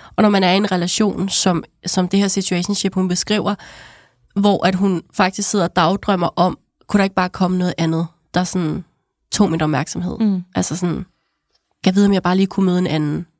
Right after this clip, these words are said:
Speaker 1: Så, så er man ikke det rigtige sted. Så det er super fint, hun kom videre for det.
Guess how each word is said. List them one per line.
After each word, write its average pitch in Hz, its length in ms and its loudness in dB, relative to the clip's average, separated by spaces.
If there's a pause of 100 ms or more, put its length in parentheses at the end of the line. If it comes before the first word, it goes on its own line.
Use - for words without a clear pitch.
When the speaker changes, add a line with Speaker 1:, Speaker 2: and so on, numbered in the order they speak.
Speaker 1:
Så, - 220 2
så - 120 0
er 226 80 4
man 190 140 -2
ikke 165 100 -6
det 165 80 -4
rigtige 131 240 -6
sted. - 320 -8
Så - 100 -8
det 247 80 2
er 269 40 4
super 226 240 0
fint, 190 220 -2
hun 180 80 -4
kom 180 160 0
videre 175 160 0
for - 80 -8
det. 143 160 -4